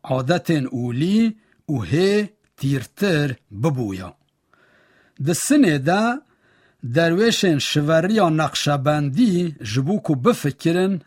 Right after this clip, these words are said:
di civiyan. Neqşebendî belavbûyî û xurt bûn.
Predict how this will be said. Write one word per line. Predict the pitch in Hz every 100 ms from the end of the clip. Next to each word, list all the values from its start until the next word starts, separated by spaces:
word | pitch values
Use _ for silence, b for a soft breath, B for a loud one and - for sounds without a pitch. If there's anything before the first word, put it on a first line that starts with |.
| 104
di | 120
civiyan. | 110 127 139 127 92 - _ b b b b b -
Neqşebendî | 156 170 - 165 151 165 165 147 226 262 262 123
belavbûyî | 147 147 147 123 120 214 247 254 254
û | -
xurt | 220 - 196 -
bûn. | 98 95